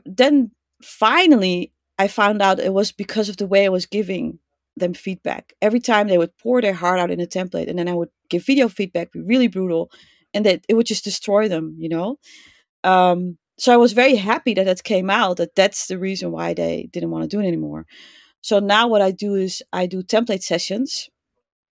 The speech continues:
with a select, uh, group of people that write templates, and they give each other feedback. And it's amazing because, um, because in the beginning they wouldn't say a lot, and I would think that they weren't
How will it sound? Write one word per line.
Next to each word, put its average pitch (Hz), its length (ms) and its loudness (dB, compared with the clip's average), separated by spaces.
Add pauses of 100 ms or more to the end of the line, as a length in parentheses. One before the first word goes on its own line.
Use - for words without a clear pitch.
(200)
with 185 300 2
a 170 120 2
select, 180 540 -2
uh, 170 140 -2
group 180 200 -8
of - 60 -20
people 254 300 -2
that 175 160 -4
write 160 160 -4
templates, 180 400 -8 (420)
and 202 100 2
they 208 120 4
give 233 280 2
each 220 200 -2
other 208 180 2
feedback. 185 560 -10
And 185 140 -2
it's 190 260 -6
amazing 208 560 2
because, 185 460 -8 (960)
um, 175 480 0 (440)
because 233 300 2
in 247 80 4
the 233 60 4
beginning 262 380 0
they 226 100 2
wouldn't 240 260 0
say 214 320 0
a 285 60 2
lot, 285 340 -2
and 190 140 -6
I 185 80 -2
would 185 220 -8 (280)
think 214 300 -2
that 185 140 -4
they 180 120 -2
weren't 185 560 -4